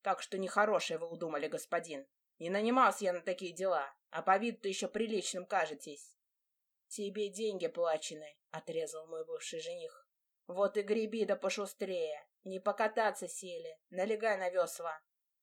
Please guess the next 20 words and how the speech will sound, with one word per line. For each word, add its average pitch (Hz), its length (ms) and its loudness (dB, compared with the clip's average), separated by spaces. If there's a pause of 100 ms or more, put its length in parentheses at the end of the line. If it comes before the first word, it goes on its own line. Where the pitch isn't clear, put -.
(140)
"Ты 233 180 4
сам-то 233 420 6
попробуй, 233 640 8
коли 208 260 4
умный 190 360 2
такой". 170 540 2 (220)
Шлепки 175 460 -10
прекратились. 170 880 -6 (500)
"А 269 160 4
я 339 220 -2
погляжу 247 800 0
на 196 140 -6
бережки 214 480 -2
красивые, 180 760 -4 (160)
отдохну". 196 720 0 (640)
"Чего 180 320 4
удумал? 202 480 4
Греби, 196 380 -2
тебе 226 220 2
сказано. 160 640 -2